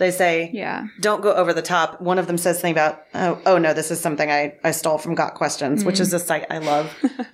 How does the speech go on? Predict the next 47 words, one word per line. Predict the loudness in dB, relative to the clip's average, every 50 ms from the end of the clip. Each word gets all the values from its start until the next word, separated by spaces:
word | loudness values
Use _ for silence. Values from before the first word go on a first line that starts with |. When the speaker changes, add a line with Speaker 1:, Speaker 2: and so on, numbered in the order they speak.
| -8 -6
Speaker 1:
It | -2 0
talks | 0 0 2
about | 0 0 0 2
not | 0 0 2
being | 0 -2 -2 0
ostentatious. | 0 0 -2 0 -2 -8 -6 -2 -2 0 0 0 0 0 0 0
Speaker 2:
Mm-hmm. | -2 -4 -4 -6 -8 -10 -10 -10 -2 0
Speaker 1:
I | 2 2
remember | 4 4 2 2 2 2 4
one | 4 2 2 2
time | 2 2 2 2 2 2 0 -2 -6 -10 _
being | -2 0 2 2 2
in | 2 2
an | 0 2
argument | 2 0 0 2 0 -2 0
with | 0 -2
somebody | 0 0 0 2 2 2 2 2 0 0 0
about | 0 0 2 2 0 0
something | -2 -4 -2 0 0 0 0 -2 -4 -4 0
in | 2 2 2 4 2
this | 2 2 0 -2
realm, | -2 0 2 2 2 2 0 0 -2 -4 -4 -6 -10 _ _ _ _ _ _ _ -2 0
and | 2 4 4 2 2 0 -2 -6 -8 -6 -6
the | -6
person | -2 0 -2 0 0 0
I | 0
was | 2 2
arguing | 2 0 0 0 -2 -2
with | -2 0 0
is | 0 2
more | 2 0 0
conservative | 0 -2 0 0 0 0 0 -2 -4 -4 -4
than | -2 -2
I | 0
am. | 0 0 -2 -4 -6 -8 -12 -20 -20 -20 -20 -20 -20 _ _ 0
And | 0 2 2 2 0
so | 2 2 2 2
we | 4 4 4 4
actually | 2 2 0 0 0 2
went | 2 2 0 0
and | 2 0
listened | 0 0 0 -2 -2 0
to | 0
a | 0 0
John | 0 0 0 0 2 2 2 2 2 2
MacArthur | 0 0 -2 -2 0 2 4 4 4 4 2 2 0 2
sermon. | 0 0 -2 0 0 0 0 0 0 -2 -2